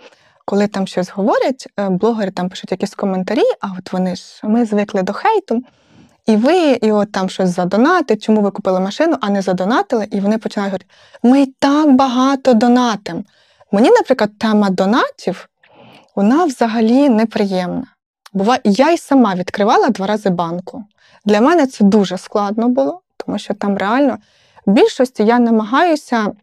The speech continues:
м, знизити чек за свої послуги, зібрати потрібну суму і там працювати не тридцять шість на двадцять чотири, а сімдесят два на сорок восім. І от таким чином. Але коли за це хейтять,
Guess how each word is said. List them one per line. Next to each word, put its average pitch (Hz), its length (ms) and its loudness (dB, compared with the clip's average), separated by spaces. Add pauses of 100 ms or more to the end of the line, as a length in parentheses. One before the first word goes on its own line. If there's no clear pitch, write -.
(160)
м, 185 720 -4 (100)
знизити 226 380 0
чек 208 240 -2
за 202 80 -4
свої 220 180 -2
послуги, 233 520 -4 (920)
зібрати 214 500 -4
потрібну 240 440 -2
суму 508 360 -2
і 285 60 0
там 294 200 -2
працювати 262 460 -2
не 240 120 2
тридцять 233 300 -2
шість - 180 -2
на 277 60 2
двадцять 208 340 -2
чотири, 190 300 -4
а 208 40 -4
сімдесят 262 380 0
два 185 220 -2
на 175 180 -6 (200)
сорок 208 340 -2
восім. 311 440 0 (560)
І 247 100 6
от 254 120 2
таким 240 280 2
чином. 170 380 -6 (360)
Але 262 220 4
коли 285 340 2
за 240 120 2
це 240 180 -4
хейтять, 320 760 -2